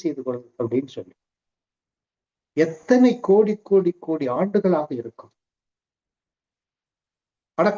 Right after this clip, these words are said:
காலம் என்பது ஒரு விசித்திரமான ஒன்று. இந்த பிரபஞ்சத்துக்குள்ள போயிட்டோம்னு சொன்னா காலம் என்பது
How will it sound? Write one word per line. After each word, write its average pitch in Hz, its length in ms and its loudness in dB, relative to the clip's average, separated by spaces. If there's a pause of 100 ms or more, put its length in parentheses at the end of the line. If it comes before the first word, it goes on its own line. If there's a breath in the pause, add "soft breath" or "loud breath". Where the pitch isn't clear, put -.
காலம் 233 420 4
என்பது 180 340 2 (640)
ஒரு 135 180 0 (220)
விசித்திரமான 214 680 0 (140)
ஒன்று. - 180 -12 (4000)
இந்த 165 240 -2
பிரபஞ்சத்துக்குள்ள 233 720 -2
போயிட்டோம்னு 196 500 -4
சொன்னா 175 220 -2 (720)
காலம் 220 440 0
என்பது 165 240 -4